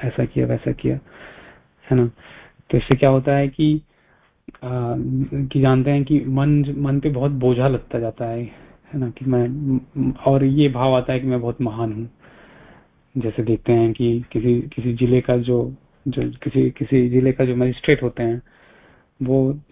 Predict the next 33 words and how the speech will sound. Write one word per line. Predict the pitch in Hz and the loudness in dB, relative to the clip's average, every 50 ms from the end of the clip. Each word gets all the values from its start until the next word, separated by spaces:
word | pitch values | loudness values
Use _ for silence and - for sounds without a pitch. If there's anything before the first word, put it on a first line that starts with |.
| - - - _ _ _ _ - | -20 -20 -20 _ _ _ _ -2
वो | 127 | 0
बात | 123 131 127 123 - | 2 2 0 0 0
करते | - 127 120 139 | 0 0 0 2
हैं | 135 131 | 0 0
तो | 127 131 | 0 0
बताते | 123 123 123 127 123 - 131 | 0 0 0 0 0 0 0
हैं | 131 131 127 123 | 0 0 0 0
कि, | 117 131 131 127 127 - _ - - _ _ _ _ _ - | -2 -2 -2 -2 -4 -6 _ -20 -20 _ _ _ _ _ -2
"म-, | 143 135 135 135 135 131 135 139 135 - - | 2 2 4 4 4 4 2 2 0 -2 -4
मैं, | 139 135 135 135 135 135 135 135 | -2 0 2 2 2 2 2 2
मैंने | 131 135 135 135 135 139 135 131 131 135 | 2 2 2 2 0 0 0 0 0 0
ये | 127 131 131 | 0 0 0
काम | 131 - 131 131 131 127 | -2 0 -2 -2 -2 -2
कराया, | - 127 127 123 127 127 127 127 | -2 -2 0 0 0 2 0 0
मैं, | 123 123 123 127 123 | 0 0 0 0 0
मैं | 127 127 127 127 127 | 0 0 0 0 0
ये, | 123 127 127 131 135 135 | 0 0 0 0 -2 -2
मैं, | 131 131 131 131 127 127 - | 0 0 0 0 0 -2 -2
मैं | - 135 139 131 127 | -2 0 0 0 0
बहुत | 120 123 127 123 | -2 -4 -4 -2
सारा | - 135 131 127 | 0 0 0 0
काम | - 135 127 127 127 | 0 0 0 2 2
इस | 120 | 2
जिले | 127 131 127 131 | 2 0 2 2
में | 127 127 | 2 2
मैंने | 127 123 127 127 | 2 2 0 0
करवाया, | 127 127 123 123 123 123 127 131 131 127 | 0 -2 -2 0 0 0 0 0 0 0
मैंने | 127 127 127 131 127 | 0 0 0 0 0
ऐसा | 127 - 135 127 | 0 0 -2 -2
किया, | 127 - 139 127 | 0 0 0 0
मैंने | 127 127 127 127 | 0 0 0 0
वैसा | 127 123 120 - 135 | 0 -2 -2 -2 -2
किया।" | 127 127 - 135 127 123 127 | -4 -2 0 0 0 0 -2